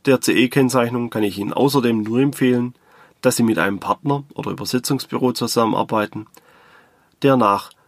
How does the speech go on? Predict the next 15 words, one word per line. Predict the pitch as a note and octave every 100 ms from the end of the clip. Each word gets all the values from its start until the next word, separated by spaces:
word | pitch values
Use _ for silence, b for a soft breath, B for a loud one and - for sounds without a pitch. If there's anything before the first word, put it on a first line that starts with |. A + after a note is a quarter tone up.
| -
iso | - D#3 D3+
siebzehnhundert | C#3 C3+ - A2 G#2 A#2+ B2+ -
arbeitet | G2+ G#2+ A2 G#2+ A2 - _ - -
oder | G2+ G2+
zertifiziert | A2 A2+ B2 C#3 - F2
ist. | - - - _ _ _ _ b b
Das | - D#3
ist | E3+ B2+
die |
aktuelle | A#2+ - D#3 A#2
Norm | G#2+ G2+ B2 C3+
für | A#2
Übersetzungen | G2+ G#2 A2+ - C3 B2+ B2+ - b b b
und | B2 G2
diese | A2+ A2+ C3